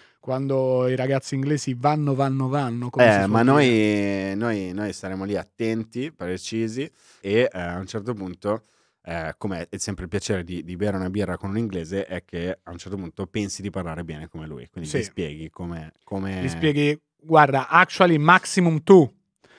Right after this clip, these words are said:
Speaker 2: Esatto.
Speaker 1: Eh, or, or we can share one."
Speaker 2: <laughs> "Is it real? You only have two?
Speaker 1: Io
Speaker 2: We gotta learn from you." Questo però è più scozzese. E la Scozia è nove marzo, tra
Speaker 1: Sco-,
Speaker 2: l'altro. Gio-,
Speaker 1: nove?
Speaker 2: sì, mi pare.
Speaker 1: Sì.
Speaker 2: Giorno di fondazione di non ricordo quale squadra che gioca al derby d'Italia.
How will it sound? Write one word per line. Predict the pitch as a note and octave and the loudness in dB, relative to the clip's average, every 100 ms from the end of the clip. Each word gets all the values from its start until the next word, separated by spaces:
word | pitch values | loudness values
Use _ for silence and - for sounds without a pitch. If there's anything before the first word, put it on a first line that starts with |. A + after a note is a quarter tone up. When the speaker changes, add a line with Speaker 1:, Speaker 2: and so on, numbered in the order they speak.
| - | -10
Speaker 2:
Esatto. | A2 F#2+ - - | -6 -6 -8 -10
Speaker 1:
Eh, | C#3+ C3+ D#3 C#3 E3+ | -4 -2 0 2 4
or, | D3+ E3 | 8 8
or | E3+ F#3 | 12 10
we | F#3+ G3+ | 10 6
can | F#3+ F3 | 6 4
share | - G#3 E3 | 8 8 8
one." | D3 C3+ B2+ B2 A2 - - | 6 2 -2 -6 -8 -14 -20
Speaker 2:
<laughs> | _ _ | _ _
"Is | F3+ | -2
it | D4+ E4 | -2 0
real? | - G3 C#4+ C4 _ _ | 0 2 2 0 _ _
You | B3 | 2
only | C4+ A3+ | 2 2
have | A#3+ - | -2 -4
two? | - A3 B3+ - | 0 0 0 -4
Speaker 1:
Io | E3+ F#3 | -10 -10
Speaker 2:
We | - | -6
gotta | A#3+ B3 | -2 4
learn | G3+ G3 A#3 | 8 8 8
from | A#3+ A#3+ A#3+ | 6 0 0
you." | G3+ | 0
Questo | - A2 G2 | -6 -8 -2
però | G2+ F#2+ | 2 2
è | |
più | E2 - | 0 -8
scozzese. | F2+ - F2+ - F2+ F2 - - | -8 -6 -8 -6 -6 -6 -10 -6
E | B2+ F3+ - - | 0 0 0 -4
la | C#3 | -2
Scozia | - - C3+ | 0 0 0
è | |
nove | A2+ F2 | -2 -2
marzo, | F#2 B1+ - - - | -2 -4 -12 -16 -16
tra | - | -2
Speaker 1:
Sco-, | E3+ | 0
Speaker 2:
l'altro. | F#3 - _ _ | 0 -2 _ _
Gio-, | C#3 | 2
Speaker 1:
nove? | E3+ A#2+ C#3+ A#3 _ | 2 2 -4 -6 _
Speaker 2:
sì, | - F#2 D2 | -12 -10 -10
mi | E2 F2 | -14 -18
pare. | D#2+ D#2 D#2+ | -14 -14 -14
Speaker 1:
Sì. | - | -4
Speaker 2:
Giorno | B2 D#3 | 2 2
di | A#2+ | 2
fondazione | G#2 A2+ C3+ - - G2 G#2+ | -2 -4 -4 -6 -8 -6 -6
di | F#2 G2+ F#2 | -6 -6 -6
non | G2 | -8
ricordo | G2 - D#2+ E2 | -8 -8 -8 -10
quale | - E2 | -10 -10
squadra | E2+ - D2 C#2+ D2+ | -10 -10 -10 -8 -12
che | D#2+ | -14
gioca | E2 D#2 | -14 -14
al | D#2+ | -12
derby | D#2 D#2 | -12 -12
d'Italia. | D#2 D#2 D2 C#2+ D2+ | -12 -12 -14 -14 -16